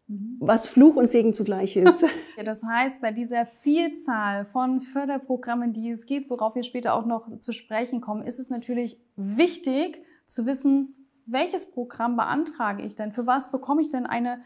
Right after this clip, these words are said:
Speaker 1: Förderung? Sie kennen sich wahrscheinlich aus in diesem großen Dschungel. Wie gehen Sie denn dabei vor?
Speaker 2: Das ist an, tatsächlich in der Tat einer der schwierigsten Teile, überhaupt mal das richtige Programm zu finden, ja.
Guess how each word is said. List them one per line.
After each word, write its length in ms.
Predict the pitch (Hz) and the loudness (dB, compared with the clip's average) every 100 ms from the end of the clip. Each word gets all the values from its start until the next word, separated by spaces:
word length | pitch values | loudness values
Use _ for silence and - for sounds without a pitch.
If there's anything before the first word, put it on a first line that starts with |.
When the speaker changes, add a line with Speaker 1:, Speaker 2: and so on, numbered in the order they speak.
| - _ | -20 _
Speaker 1:
Förderung? 720 | - 285 320 285 190 196 202 | -8 -2 0 -2 -4 -6 -6
Sie 600 | 208 233 277 294 285 - 240 | -4 -2 0 -2 -4 -8 -6
kennen 220 | 277 285 | -2 -2
sich 120 | 277 | -2
wahrscheinlich 360 | 262 254 254 254 | -6 -4 -4 -2
aus 140 | 285 | 0
in 60 | 262 | 0
diesem 200 | 208 208 | 0 -2
großen 480 | - 240 247 226 208 | -2 -4 -2 -2 0
Dschungel. 340 | 254 254 202 | 0 0 -2
Wie 120 | 202 | -6
gehen 260 | - 285 254 | 0 2 2
Sie 180 | 262 302 | 0 0
denn 140 | 233 | -2
dabei 260 | 180 175 185 | -4 -6 -10
vor? 360 | - 180 180 190 _ _ - | -12 -10 -10 -12 _ _ -4
Speaker 2:
Das 160 | 170 | 0
ist 200 | 226 196 | 0 0
an, 300 | 220 208 185 - _ - _ _ _ | 0 2 0 -6 _ -20 _ _ _
tatsächlich 580 | - 208 214 208 226 196 | 0 0 0 2 2 4
in 80 | 214 | 4
der 200 | 202 190 | 4 2
Tat 460 | 196 196 202 - - | -2 -4 -4 -6 -6
einer 220 | 196 196 | -4 -2
der 140 | 185 | -2
schwierigsten 800 | 180 - 202 220 247 247 - 233 | -6 2 2 4 0 -4 -2 -4
Teile, 440 | 226 220 226 233 - | -2 -8 -2 0 2
überhaupt 440 | 196 190 208 208 | 0 0 -4 -4
mal 80 | 208 | -2
das 180 | 196 208 | -4 -6
richtige 320 | - 202 202 | -8 -6 -6
Programm 400 | 196 - 196 196 | -6 -8 -8 -6
zu 140 | - | -6
finden, 580 | 185 190 240 339 - 285 | 0 2 2 0 0 0
ja. 300 | 190 202 269 | 0 -2 -6